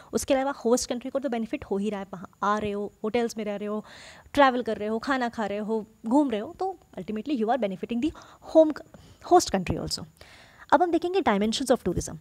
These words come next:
Dimensions जो tourism के हैं वो basically चार हैं, Historical dimension, social cultural dimension, international and environmental dimension। Historical dimension को आप इस तरीके से समझो कि पहले क्या होता था history में, बहुत ही elite class के जो लोग होते थे वही travel करते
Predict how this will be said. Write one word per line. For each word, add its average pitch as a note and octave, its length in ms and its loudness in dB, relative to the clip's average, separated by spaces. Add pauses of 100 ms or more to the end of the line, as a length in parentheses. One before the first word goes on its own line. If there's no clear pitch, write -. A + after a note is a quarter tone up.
Dimensions A#3+ 600 -2
जो C#4 140 2 (160)
tourism A3+ 300 2
के A3+ 100 0
हैं A#3 140 0
वो E4+ 200 -6
basically C4+ 400 2
चार F#3+ 300 2
हैं, A3 160 -4 (640)
Historical A#3+ 560 4
dimension, C4+ 560 2
social C4 340 4
cultural C#4 420 4 (180)
dimension, C4+ 440 0 (120)
international A#3+ 520 0
and B3 120 -4
environmental A3+ 600 2
dimension। E3+ 380 -2 (480)
Historical D#4 500 6
dimension C#4 400 4
को - 180 0
आप D#4 120 4
इस - 120 0
तरीके A3+ 300 2
से A#3+ 80 2
समझो G3+ 400 -4 (180)
कि D4+ 60 -4
पहले B3+ 440 4
क्या B3+ 160 4
होता F#3+ 220 0
था B3+ 100 0
history B3 340 2
में, F#3+ 160 0 (300)
बहुत B3+ 220 8
ही D#4+ 120 0
elite A#3 300 4
class A3 260 6
के A#3 100 -4
जो A#3 100 2
लोग G#3+ 180 2
होते G#3 200 0
थे C#4 100 -2
वही A3 260 2
travel F3+ 320 -2
करते - 280 -12